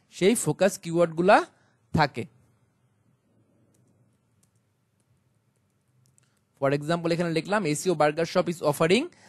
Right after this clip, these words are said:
thirty percent discount on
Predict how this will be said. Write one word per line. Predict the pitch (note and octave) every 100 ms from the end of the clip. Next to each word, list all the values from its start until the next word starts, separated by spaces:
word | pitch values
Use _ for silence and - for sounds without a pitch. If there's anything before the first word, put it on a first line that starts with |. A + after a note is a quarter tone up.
| - _ -
thirty | D#3 D#3+ F3
percent | E3 D3 - G#3 D4 - _ _ _ _ _ _ _ _ C#3
discount | D3 - - D#3 E3+ A#3+ F4+ - - _ _ _ _ _ _ _ _ _ _ _ _ _ _ _ _ _ _ _ _ _ _ _ _ _ _ _ _ _ _ _ _ _ _ C#3
on | C#3+ G#3+